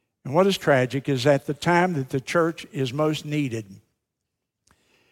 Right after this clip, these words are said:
at the time when our message needs to be the clearest,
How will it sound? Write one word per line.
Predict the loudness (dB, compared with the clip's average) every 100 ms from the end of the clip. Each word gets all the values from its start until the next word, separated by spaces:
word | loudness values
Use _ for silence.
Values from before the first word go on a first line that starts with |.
| _
at | -2 0
the | 0
time | 4 4 4
when | 2 2
our | 4 2
message | 4 4 2 -2 -6
needs | -4 -4 -4
to | -4
be | -2 0
the | -2
clearest, | -4 -4 0 0 -4 -8 -10 -12